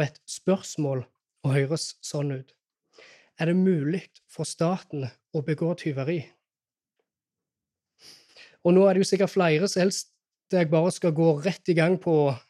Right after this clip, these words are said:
og, på spørsmål nummer to, eller punkt nummer to, og svare på om det er mulig for staten å begå tyveri, men jeg begynner med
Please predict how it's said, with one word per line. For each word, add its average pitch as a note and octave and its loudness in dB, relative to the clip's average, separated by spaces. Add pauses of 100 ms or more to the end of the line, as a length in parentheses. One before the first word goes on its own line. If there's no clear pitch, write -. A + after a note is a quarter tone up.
(220)
og, C#3+ -2 (520)
på - -2
spørsmål F#3 2
nummer D#3+ 2
to, F3+ 2
eller E3+ 2
punkt F#3+ 0
nummer E3 4
to, F#3+ -2
og F3 0
svare D3 0
på D#3+ -4
om D3+ -2
det D3+ -4
er D3 -2
mulig D3+ -2
for - -10
staten F3 -6
å D3+ -8
begå D#3 -2
tyveri, D#3 -2
men D#3+ -2 (1200)
jeg G3 4
begynner A3+ 8
med F#3+ 4